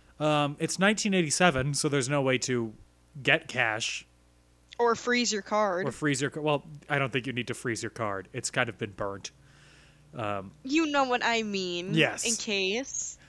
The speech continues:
Speaker 1: Um, so they ha-, they go to a motel to spend the night, and Steve Martin has to pawn off his watch to the
Speaker 2: God,
Speaker 1: hotel clerk.
Speaker 2: expensive watch.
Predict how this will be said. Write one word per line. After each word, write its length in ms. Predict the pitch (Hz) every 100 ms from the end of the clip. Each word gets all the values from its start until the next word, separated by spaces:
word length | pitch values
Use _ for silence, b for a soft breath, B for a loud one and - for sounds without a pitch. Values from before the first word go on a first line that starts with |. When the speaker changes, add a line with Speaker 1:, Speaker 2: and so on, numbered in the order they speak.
| b
Speaker 1:
Um, 360 | - 139 127 127 - _ _ _ _ _ _ _ _ _ -
so 220 | 175 190
they 140 | 170
ha-, 160 | 175 196
they 140 | 185 180
go 320 | 185 214 226
to 180 | 196 208
a 40 |
motel 460 | 165 151 - 180 202
to 80 | 160
spend 340 | - 151 143
the 80 | 123
night, 440 | 120 143 139 123 - b b b -
and 440 | 127 123 117 117
Steve 320 | - - 151
Martin 220 | 139 147
has 120 | 139 -
to 60 | 127
pawn 300 | - 135 135
off 200 | 131 127
his 160 | 117
watch 680 | 101 113 123 117 - - - - _ _ _ -
to 140 | 127
the 400 | 110 110 104 104 - _ _ -
Speaker 2:
God, 20 |
Speaker 1:
hotel 400 | 131 127 135 120 113
clerk. 280 | 131 117 127
Speaker 2:
expensive 680 | - - 196 202 226 220
watch. 640 | 220 233 262 240 247 -